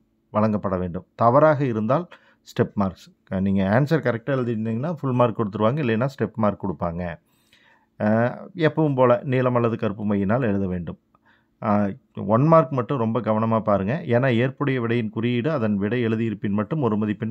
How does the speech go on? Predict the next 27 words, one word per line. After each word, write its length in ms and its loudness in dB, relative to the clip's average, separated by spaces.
குறி-, 420 -8
குறிப்பிட 360 -8
வேண்டும். 460 -6
விடை 300 2
அல்லது, 600 -2
அ, 240 0
குறியீடு 460 2
அல்லது 240 0
விடை 220 0
ஆகியவற்றில் 640 -4
ஏதேனும் 420 0
ஒன்று 220 -2
தவறாக 400 0
இருப்பின் 280 -4
அதற்கு 400 -4
ஜீரோ 280 0
மதிப்பெண் 440 -4
கொடுக்கப்பட 420 -4
வேண்டும் 480 -6
அப்படின்னு 360 -2
சொல்லியிருக்காங்க. 760 -4
So, 260 -4
இந்த 180 -2
மாதிரி 180 -2
தான் 260 -2
ஆன்சர்ஸ் 320 -12
கொடுத்துருப்பாங்க. 520 -6